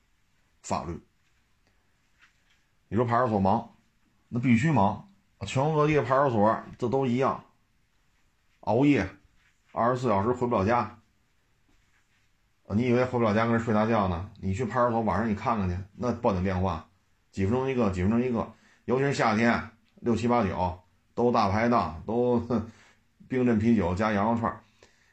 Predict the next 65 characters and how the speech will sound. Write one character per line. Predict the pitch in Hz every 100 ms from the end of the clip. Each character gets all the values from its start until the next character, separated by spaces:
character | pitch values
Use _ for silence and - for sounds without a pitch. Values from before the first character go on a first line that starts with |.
| _
那 | -
一 | 156 185
晚 | 147 127
上 | 151 160
大 | 175 147
派 | 143 151
出 |
所 | 143 139
一 | 170
晚 | 123
上 | 120
接 | 160 160
一， | 147
一 | 135 175
百 | 117 101
多 | 147
起， | 147 127 117 - _ _ _ _ _ _ -
就 | 127 95 -
报， | - 127 - 117
幺 | 139 147
幺 | 147
零 | 139
报 | 135
警 | 107
接 | 107 151
一 | 156
百 | 104
多 | 98 131
起。 | 95 73 - _ _ _ _ _ _ _ _ _ _ _ _ _ _ _ _ _
你 | 98 117
从 | 175
晚 | 165 120
上 | 113
八 | 143 151
点 | 123
到 | 127
第 | 147
二 | 131
天 | 139
早 | 120
上 | 92 92
八 | 127
点， | 107 92
一 | 147
共 | 151
他 | 127
妈 | 123
十 | -
二 | 127 107
个 |
小 | 90 76
时， | 82 80 - _
一 | - 151
百 | 107
多 | 104 131
起， | 95 80
你 | 98
还 |
想 | 123
睡 | 95 113
觉？ | 135 107 - _ _ _ _ _ _ _ _ _
睡 | - - 113
什 | 90
么 | 131
睡？ | 143 92